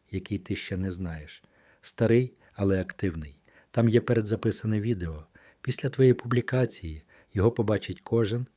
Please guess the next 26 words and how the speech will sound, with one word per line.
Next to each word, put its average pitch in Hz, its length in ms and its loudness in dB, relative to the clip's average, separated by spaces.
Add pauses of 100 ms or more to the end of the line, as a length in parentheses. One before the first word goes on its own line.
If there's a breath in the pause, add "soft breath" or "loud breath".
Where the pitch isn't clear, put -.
хто - 200 -2
колись 110 380 -2
нажився 104 540 -2
на 107 160 -2
нашій 92 360 -4
мовчанці. 82 720 -10 (320)
І 104 80 -6
тоді, 98 340 -2
може, 104 320 0
я 101 180 2
не 104 140 -2
дарма 104 360 -2
прожив 104 480 0
це - 200 -6
життя". 87 500 -6 (240)
Вона 87 200 -4
подивилась 85 640 -6
на 87 140 -4
екран. 82 400 -10 (440 loud breath)
Її 120 220 4
обличчя 117 640 2 (240 soft breath)
в - 60 -20
темній 98 400 0
кімнаті, 95 720 -6 (300 soft breath)
повне 92 380 0
рішучості. - 800 -12